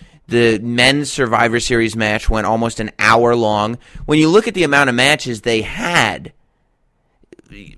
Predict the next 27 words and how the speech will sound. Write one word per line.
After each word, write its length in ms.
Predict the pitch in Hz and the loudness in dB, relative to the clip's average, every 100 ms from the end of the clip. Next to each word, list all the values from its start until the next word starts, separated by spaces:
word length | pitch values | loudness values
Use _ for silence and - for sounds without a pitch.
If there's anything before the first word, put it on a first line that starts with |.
| - | -16
you 260 | 120 156 | -6 0
know, 140 | 143 113 | 2 2
it's 280 | 127 - - | 2 0 -2
tough 640 | - - 185 127 - - _ _ _ - | 2 2 2 2 0 -20 _ _ _ 0
to 160 | 143 | 0
fill 300 | - - 147 | 2 0 2
out 160 | 139 123 | 4 4
a 80 | 110 | 2
four-hour 640 | - 139 131 117 110 101 | -4 0 4 4 2 0
show. 420 | - 143 113 87 - _ _ _ _ - | 2 2 2 -2 -14 _ _ _ _ 2
But 100 | 156 | 6
I 100 | 160 | 6
would 140 | 156 | 4
imagine 800 | 139 156 220 240 147 117 104 143 - _ _ _ _ _ _ - | 2 2 4 2 0 -2 -2 -6 -10 _ _ _ _ _ _ -4
that 180 | 165 160 | -2 0
the 200 | 170 143 | 0 0
pay-per-view 420 | 185 196 180 180 | 0 0 -2 -4
did 100 | 160 | -4
not 120 | 156 | -4
go 120 | 131 | -4
short, 640 | 120 - - 190 104 - - _ _ _ _ - | -2 -2 -2 -2 -4 -6 -16 _ _ _ _ -2
that 120 | 147 | -2
you 160 | 151 143 | 0 -4
started 600 | - - 175 190 143 117 | -6 0 0 2 0 0
the 100 | 120 | 0
main 240 | 127 127 | 0 0
event 500 | 117 117 180 127 135 | 0 2 2 2 -2